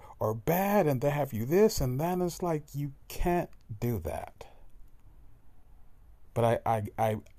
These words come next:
I guarantee you, if white people were doing that, oh my gosh, there would probably be a riot.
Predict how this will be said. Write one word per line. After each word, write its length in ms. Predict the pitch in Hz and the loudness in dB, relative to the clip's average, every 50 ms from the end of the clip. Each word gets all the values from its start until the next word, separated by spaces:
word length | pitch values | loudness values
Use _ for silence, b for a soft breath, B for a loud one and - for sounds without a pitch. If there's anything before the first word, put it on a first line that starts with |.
| - - - | -12 -6 -2
I 100 | 117 117 | -2 -2
guarantee 720 | 107 107 107 135 147 165 165 151 139 139 - 233 240 202 - | -2 0 2 4 4 4 2 0 -4 -6 -4 -4 -4 -4 -4
you, 200 | - - - - - - - - - - - - - | -8 -12 -16 -18 -18 -20 -20 -18 -18 -18 -12 -6 -2
if 220 | 104 104 98 - | -2 -2 -2 -2
white 360 | 95 92 92 98 120 127 - | -2 0 2 2 0 0 -2
people 300 | - - 170 160 - 165 | -6 -6 -4 -2 -2 0
were 100 | 165 175 | 0 0
doing 320 | 165 165 185 190 196 202 208 | 0 0 0 0 0 0 0
that, 180 | 220 220 208 - | 0 -2 -2 0
oh 180 | - 127 147 165 | 2 2 2 4
my 180 | 151 98 82 | 4 2 2
gosh, 580 | 76 80 92 123 143 - - - - - - - b b b b b b | 2 0 -2 0 -2 -2 -4 -8 -12 -12 -14 -16 b b b b b b
there 80 | - 101 | 2 2
would 180 | 110 120 - | 2 2 2
probably 280 | - - 135 139 135 143 | 4 4 6 6 6 2
be 140 | 139 156 156 | 2 2 4
a 60 | 160 | 4
riot. 500 | 165 180 208 226 202 - - - - - | 4 4 2 2 -2 -8 -12 -14 -14 -16